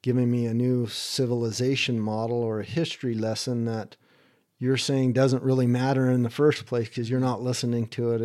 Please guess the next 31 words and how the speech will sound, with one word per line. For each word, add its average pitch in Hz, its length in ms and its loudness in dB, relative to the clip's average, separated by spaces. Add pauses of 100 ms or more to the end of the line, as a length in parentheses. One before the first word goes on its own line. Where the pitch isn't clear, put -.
(180)
a-, 110 40 -8
a-, 104 240 -10
at 107 60 -6
all." 117 360 -2
And 104 100 -6
so 110 300 -4
she's 113 240 -6
trying 120 240 0
to 117 60 0
spark, 117 360 -2
"What 120 300 2
are 127 60 2
you 120 160 2
doing 120 280 2
about 113 300 0
our 110 100 0
future, 131 520 -4
and 107 180 -2
why 104 240 -2
aren't 117 200 -2
we 117 140 -4
panicking, 120 680 0
or 104 100 -2
why 110 200 -2
aren't 110 140 -2
we 110 80 -4
taking 117 420 -4
some 107 200 -6
more 107 200 -2
actions?" 113 600 -4
And 104 100 -4